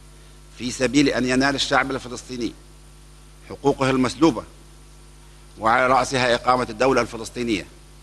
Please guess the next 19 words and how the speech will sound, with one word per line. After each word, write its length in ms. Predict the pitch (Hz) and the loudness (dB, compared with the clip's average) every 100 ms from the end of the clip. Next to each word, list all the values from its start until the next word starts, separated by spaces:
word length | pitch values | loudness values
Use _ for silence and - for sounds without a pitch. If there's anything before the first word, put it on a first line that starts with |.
| - - - - - - | -20 -20 -20 -20 -16 -2
على 180 | 110 | 0
حدود 340 | 104 117 131 120 | 0 0 2 4
عام 380 | 120 120 98 - - - 117 | 2 2 0 -4 -18 -10 -6
ألف 160 | 123 | -6
وتسعمية 600 | 120 - 113 123 120 117 - - - - - - - | -6 -10 -8 -2 0 0 -6 -20 -20 -20 -20 -20 -20
وسبعة 300 | 92 127 117 | -2 0 2
وستين 400 | 117 113 - 92 - - - - - - - - - 98 | 0 -2 -10 -14 -14 -20 -20 -20 -20 -20 -20 -20 -16 0
وعاصمتها 560 | 98 117 117 135 127 | 4 4 4 2 4
القدس 320 | 113 - 139 | 0 0 -2
الشرقية، 500 | 131 131 110 110 82 - - - - - - - - - - | 0 2 0 -2 -8 -10 -20 -20 -20 -20 -20 -20 -20 -20 -10
وذلك 520 | 92 104 123 135 135 | -2 2 4 4 4
وفق 280 | 127 135 - - - - - - - | 2 2 -4 -20 -20 -20 -20 -20 -6
قرارات 440 | 104 104 120 135 - | 0 2 4 2 2
الشرعية 480 | - 127 120 139 | 0 2 0 0
الدولية 500 | 127 113 127 131 101 - - - - - - | 0 0 0 0 -4 -6 -20 -20 -20 -20 -12
ذات 220 | 104 127 - | -4 -2 -2
الصلة 380 | - 135 110 - - - - - - | -8 -4 -4 -6 -16 -20 -20 -20 -4
والمبادرة 480 | 110 113 113 120 110 | 0 2 2 4 2
العربية. 480 | 92 98 90 85 | 2 0 -2 -8